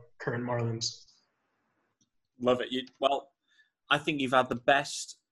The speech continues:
Speaker 2: of, of both worlds. Uh, for those who listen to this podcast, uh, and have done throughout in the last, oh, year or so, uh, everyone knows Pablo is my guy. We've all got different guys in the rotation that we all really root for, but Pablo has always been mine.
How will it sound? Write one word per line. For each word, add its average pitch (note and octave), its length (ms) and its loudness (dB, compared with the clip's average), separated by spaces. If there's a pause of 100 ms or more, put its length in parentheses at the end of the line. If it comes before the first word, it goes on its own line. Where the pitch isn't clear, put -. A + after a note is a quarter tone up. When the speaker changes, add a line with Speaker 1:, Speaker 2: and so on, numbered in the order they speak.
(120)
Speaker 2:
of, A#2 400 -2
of A#2+ 180 -8
both B2+ 300 4
worlds. A2+ 580 2
Uh, A2+ 260 0
for B2 160 0
those C3 220 6
who C3 60 0
listen A#2+ 280 2
to A2+ 60 0
this A2 140 -2
podcast, A#2 760 -2 (260)
uh, A2 400 -2
and G#2 100 -2
have A#2 220 2
done A2 220 0
throughout A2 500 2
in G#2+ 240 -8
the A2 100 -6
last, G#2 300 -4 (800)
oh, A#2 100 -2
year A#2 300 4
or G#2+ 40 0
so, G2+ 380 -2 (260)
uh, G#2 140 -10
everyone B2+ 340 4
knows A2+ 540 4 (500)
Pablo B2 440 6
is A2+ 120 0
my A2+ 200 2
guy. G#2+ 260 -2 (500)
We've B2+ 160 4
all D3+ 140 8
got C3+ 180 6
different B2+ 320 2
guys A#2 300 2
in A#2 80 2
the A#2 100 2
rotation A2+ 560 2
that A2 100 -4
we A#2 120 2
all A2+ 160 2
really A2+ 340 2
root A#2 220 0
for, A2 240 -2
but G#2 140 -6
Pablo A#2+ 380 6
has A2 100 0
always A2 240 0
been G#2+ 180 -4
mine. G#2 380 -2